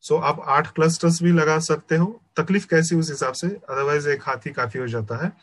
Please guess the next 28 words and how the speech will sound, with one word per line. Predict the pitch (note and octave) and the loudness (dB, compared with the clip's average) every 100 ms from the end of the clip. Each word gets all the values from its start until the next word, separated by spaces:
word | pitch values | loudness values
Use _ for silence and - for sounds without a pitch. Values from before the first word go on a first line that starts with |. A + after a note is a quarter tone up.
| _ _ _ | _ _ _
काफी | B2+ D3+ | -8 -2
सारे | D#3 D#3 | 0 0
classes | D3 C#3 D3+ C#3 | -2 -2 -4 -6
देखिए | B2 C3+ B2+ | -6 -6 -8
हमने | A#2 A2+ | -6 -8
की | A2 G#2 | -8 -8
है। | G2+ A2+ _ _ _ _ _ - | -10 -12 _ _ _ _ _ -12
So | - C#3+ D#3 E3+ | -4 -2 -2 0
ये | E3 | 2
four | E3+ E3+ E3+ | 2 4 2
fingers | E3+ E3 D#3+ D#3+ D#3+ | 4 2 2 2 -2
पे | - D#3+ E3 E3 | -4 -2 -2 -4
ये | C#3+ | -8
four | C#3 C#3 C3+ | -4 -4 -4
clusters | B2+ B2 - C3+ C#3 | -4 -6 -4 -4 -2
आ | C3 | -2
गए | C3+ | -2
आपके, | C3 - D3+ D#3+ | -2 -4 -6 -8
it | A2+ | -12
will | - A#2+ | -10 -8
be | A#2 B2+ - C3+ | -8 -12 -12 -2
enough। | E3 A3+ - _ _ _ _ _ _ _ _ _ | 0 0 -4 _ _ _ _ _ _ _ _ _
Otherwise | - E3 F3+ G3 A#3 - _ C3+ | 0 4 4 4 -2 -8 _ -20
you | C3+ - | -18 -2
can, | D3+ D3+ D#3+ E3 C#3 | 2 2 0 -4 -6
uh, | C3+ C3 C3 - _ C3 | -6 -6 -10 -18 _ -12
apply, | B2 C#3 C#3+ D3 - | -4 0 0 -2 -6
uh, | C#3 | -10